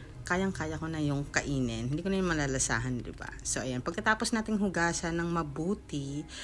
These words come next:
ayan, lalagyan na natin siya ng ating seasoning. Simple lang seasoning lang ilalagay ko. Lalagyan ko lang siya nitong powder seasoning and then pepper. So, yun lang.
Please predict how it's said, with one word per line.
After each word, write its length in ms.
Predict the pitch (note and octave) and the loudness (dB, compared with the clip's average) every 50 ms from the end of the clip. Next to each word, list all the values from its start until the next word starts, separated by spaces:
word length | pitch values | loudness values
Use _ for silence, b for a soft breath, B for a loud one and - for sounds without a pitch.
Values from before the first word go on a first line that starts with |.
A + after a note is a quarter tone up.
| B B B B | B B B B
ayan, 640 | - D#3 D#3 D3+ C#3+ C#3+ E3 F#3 G3 G3 F#3+ F#3+ F#3 | -4 -2 0 0 0 0 0 2 2 2 2 2 2
lalagyan 320 | F#3 F#3 G3 G3 G#3 A3 A3+ | 2 2 2 2 2 0 0
na 160 | A3+ A3 G#3 | 0 0 -2
natin 160 | G3+ - G3 | 0 0 0
siya 160 | G3 - - F#3 F3+ | 0 0 0 0 0
ng 160 | E3+ B2+ - - E3 | 0 0 0 0 -2
ating 320 | F3 - - G#3 G#3+ F#3+ | -2 0 2 2 4 4
seasoning. 480 | - - E3+ - - F#3+ F3+ F3 F3 F3 | 4 2 2 2 2 2 2 2 2 2
Simple 400 | - - B3 A#3+ - C4 C4+ C4 | 4 6 4 6 6 6 8 8
lang 80 | C4 B3+ - | 8 6 4
seasoning 400 | - A#3 G#3 - A3+ G#3+ G#3 G#3 | 4 4 4 4 6 4 4 4
lang 160 | G3+ G3 F#3+ | 4 4 4
ilalagay 400 | F#3 F3+ E3 D#3+ D#3 D#3 D#3 D3+ | 2 2 2 0 0 0 0 0
ko. 80 | D#3 D#3 | 0 0
Lalagyan 400 | D3+ D3 D3 D3+ D3+ D#3+ D#3 D#3 | 0 2 2 2 0 0 0 0
ko 80 | D#3 | -2
lang 80 | D#3 D#3+ | -2 -2
siya 240 | D3 - E3 D#3 D3+ | -2 -2 -2 -2 -2
nitong 480 | D3+ - D3+ D3+ D3+ D3+ D3+ D#3 D#3 D#3 B B B B B B B B - | -2 0 0 2 2 4 2 2 0 -2 B B B B B B B B 4
powder 320 | E3 E3+ F3+ F#3 G3+ G#3 | 6 6 6 6 6 6
seasoning 800 | G3+ - G#3+ G3+ - - A3 G#3+ G#3+ G#3 G#3 G3+ G3+ G3+ G3+ G3 - - | 6 4 4 4 4 4 4 4 4 6 6 6 6 4 4 4 2 0
and 240 | E3 E3+ E3+ E3+ D#3+ | 0 0 2 0 0
then 240 | D3+ D#3 D#3 D#3 | 0 0 0 0
pepper. 560 | E3 - - E3 D#3+ D#3+ - - C3 A#2+ B2 - | 0 0 2 2 2 2 2 2 2 2 2 0
So, 80 | - | 0
yun 240 | F3 G3 G3+ F#3 D#3+ | 0 0 2 2 2
lang. 240 | C#3 B2 A#2+ C3 | 2 2 2 0